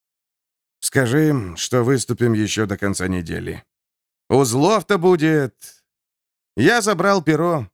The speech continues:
и отправился к нашему брандмейстеру. Глава девяносто пятая. По пути я заглянул к себе и запасся фляжкой чая,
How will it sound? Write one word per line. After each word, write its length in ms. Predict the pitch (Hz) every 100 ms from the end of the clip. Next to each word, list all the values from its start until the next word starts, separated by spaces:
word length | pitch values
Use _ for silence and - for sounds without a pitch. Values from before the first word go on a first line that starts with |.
| -
и 80 | 127
отправился 720 | 120 - 131 180 156 131 127
к 60 | 104
нашему 560 | 98 85 87 90 82 -
брандмейстеру. 1000 | 101 107 92 90 95 87 92 - - - _ _ _ _ _ _ _ _ _ _ _ _ _ _ _ _ _ _ _ _ _ _ _ _ _ _ _ _ _ _ -
Глава 460 | 98 123 160 214 190
девяносто 480 | 196 185 175 -
пятая. 480 | 151 135 95 82 82 _ _ _ _ _ _ _ _ _ _ _ _ _ _ _ _ _ _ _ _ _
По 120 | - 104
пути 340 | 117 113 185
я 140 | 156
заглянул 480 | 120 123 139 175 185
к 60 | -
себе 280 | 175 175 202
и 140 | 185
запасся 580 | 160 165 185 175 - 165
фляжкой 540 | 127 156 135 143 127
чая, 400 | - 165 156 117